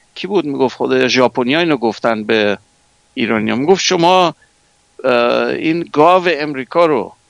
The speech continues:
ما می‌دوشیمش، با اون ورش ور می‌ریم، شما با شاخش ور می‌ری.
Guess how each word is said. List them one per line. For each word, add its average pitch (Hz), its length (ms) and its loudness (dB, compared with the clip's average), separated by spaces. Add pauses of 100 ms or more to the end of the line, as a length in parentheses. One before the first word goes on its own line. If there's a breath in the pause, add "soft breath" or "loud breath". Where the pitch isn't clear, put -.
(180)
ما 160 180 0
می‌دوشیمش، 190 960 -2 (160)
با 127 200 4
اون 170 340 -2
ورش 190 440 2
ور 175 200 0
می‌ریم، 175 240 -6
شما 170 260 -4
با 160 140 -2
شاخش 165 460 -2
ور 107 220 -4
می‌ری. 98 300 -16